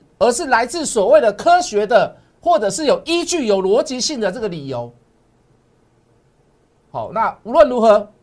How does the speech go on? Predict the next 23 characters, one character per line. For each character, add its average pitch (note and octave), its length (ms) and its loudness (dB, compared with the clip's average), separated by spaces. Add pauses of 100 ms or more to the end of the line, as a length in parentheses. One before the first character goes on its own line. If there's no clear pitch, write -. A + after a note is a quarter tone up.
(640)
你 F#3+ 120 -8
选 G#3 260 -4
择 F#3+ 340 2 (340)
A C#4 160 0
也 B3+ 120 0
好， G3 160 -2
B C#4 180 -8
也 C4 120 -2
好， G3 120 -2
C B3+ 220 -10
也 C4 120 -4
好， F#3 140 -4
D A#3+ 180 -14
也 A3+ 160 -4
好， D#3+ 280 -8 (360)
好， - 160 -14
一 E3 100 -12
样， G3 300 -4
就 D#3+ 280 -10 (680)
爱 C#4 160 0
你 G#3 100 -4
所 E3+ 220 -8
择， C3+ 320 -12